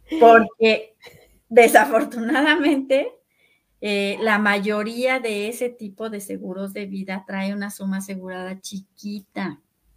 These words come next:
Que sí, tanto el de gastos médicos como el de vida. Bueno, de hecho, el de vida ni siquiera te lo dan como suma asegurada, sino te, te corresponde una cantidad de, de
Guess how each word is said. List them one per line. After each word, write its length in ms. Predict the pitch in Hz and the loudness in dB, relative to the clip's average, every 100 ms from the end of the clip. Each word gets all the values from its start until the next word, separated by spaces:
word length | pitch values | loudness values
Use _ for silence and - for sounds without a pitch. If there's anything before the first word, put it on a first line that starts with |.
| _ _ _ _ _ _ _ _ _ | _ _ _ _ _ _ _ _ _
Que 160 | 214 196 | -2 0
sí, 480 | 190 214 196 196 196 | -2 -4 -4 -4 -2
tanto 320 | 185 190 196 | 0 2 0
el 100 | 196 | -2
de 100 | 196 | -2
gastos 400 | 185 214 - 247 | -2 -2 -4 -8
médicos 440 | 240 226 226 233 233 | -6 -6 -8 -10 -10
como 200 | 202 190 | -6 -6
el 80 | 180 | -6
de 160 | 185 190 | -6 -6
vida. 360 | 202 214 196 190 | -6 -6 -6 -4
Bueno, 220 | 220 220 | -4 -2
de 120 | 226 | 0
hecho, 180 | 240 294 | -2 -2
el 80 | 277 | -2
de 140 | 254 | -2
vida 580 | 226 247 220 196 214 - - | -2 -4 -4 -4 -6 -8 -6
ni 180 | 208 | -6
siquiera 460 | 196 196 220 220 240 | -6 -6 -4 -4 -4
te 100 | 226 | -4
lo 140 | 208 | -4
dan 200 | 196 196 | -2 -4
como 240 | 196 196 185 | -4 -8 -8
suma 260 | 190 190 | -8 -6
asegurada, 540 | 190 190 185 190 196 196 | -6 -8 -8 -4 -4 -4
sino 280 | 196 185 185 | -6 -8 -8
te, 260 | 185 185 | -10 -10
te 120 | - 190 | -12 -10
corresponde 760 | 190 185 190 - 208 214 220 | -8 -6 -8 -8 -6 -4 -4
una 240 | 208 208 | -6 -6
cantidad 500 | 208 196 190 180 180 | -6 -8 -8 -4 -4
de, 200 | 185 190 190 | -4 -6 -6
de 160 | 190 | -6